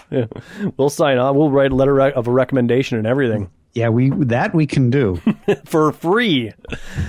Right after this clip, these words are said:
Speaker 1: Uh, we'll email it, though. We, we won't. Yeah. So, anyways. Anything else, Adam, you wanna cover?
Speaker 2: No, sir.
Speaker 1: Well, then we're gonna shut this thing down.
Speaker 2: Looking forward to getting back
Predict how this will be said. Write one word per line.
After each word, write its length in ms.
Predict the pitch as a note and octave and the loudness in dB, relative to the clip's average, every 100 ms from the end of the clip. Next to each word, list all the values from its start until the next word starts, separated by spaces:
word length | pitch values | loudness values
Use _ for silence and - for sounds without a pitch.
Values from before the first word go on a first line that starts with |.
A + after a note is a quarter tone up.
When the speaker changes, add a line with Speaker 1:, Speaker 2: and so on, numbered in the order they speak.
| - - - | -4 -6 -10
Speaker 1:
Uh, 300 | - G#2+ G2+ A2+ | -6 -4 -4 -2
we'll 240 | C#3+ D3+ | 0 2
email 340 | D3+ C3+ A2 G#2 | 2 2 0 -4
it, 120 | G2 | -6
though. 280 | G#2 G2+ - - | -10 -12 -16 -20
We, 140 | A#2+ G#2 | -16 -12
we 200 | G#2 G#2 | -10 -8
won't. 260 | G#2 G2+ - - - - _ - _ _ - - - - - | -8 -10 -16 -20 -20 -20 _ -20 _ _ -20 -18 -18 -20 -6
Yeah. 300 | D3 A2 G#2+ _ | -4 -4 -6 _
So, 340 | - A2 G2+ - | -2 -2 -4 -12
anyways. 400 | G#2+ D#2+ A#2+ - | -14 -14 -16 -10
Anything 240 | - G#3+ F#3 | -2 2 2
else, 160 | F#3 | 0
Adam, 180 | G#3 G#3+ | 0 0
you 60 | G#3+ | 0
wanna 140 | A3 | 0
cover? 320 | - G#3+ A#3 - | 0 -2 -2 -2
Speaker 2:
No, 140 | A#2+ | -2
sir. 520 | C3 - A2+ F#2 E2 - - | 0 0 0 0 -4 -10 -14
Speaker 1:
Well, 160 | G2+ G2 | -10 -8
then 100 | G#2 | -8
we're 80 | A2+ | -6
gonna 100 | G#2 | -6
shut 300 | - B2 - | -2 -4 -2
this 220 | A2 - | -6 -6
thing 260 | A#2 G#2+ | -8 -8
down. 400 | G#2 G#2+ G2+ G2+ F#2+ _ - - | -6 -6 -6 -10 -14 _ -20 -16
Speaker 2:
Looking 260 | A2+ A#2 | -6 -4
forward 440 | F#2+ A#2 A2+ A2 G2+ | -2 0 0 0 -2
to 80 | |
getting 380 | G2 A2 A2 G#2 | -2 0 0 0
back 360 | G2 G#2+ G#2+ | 0 0 -2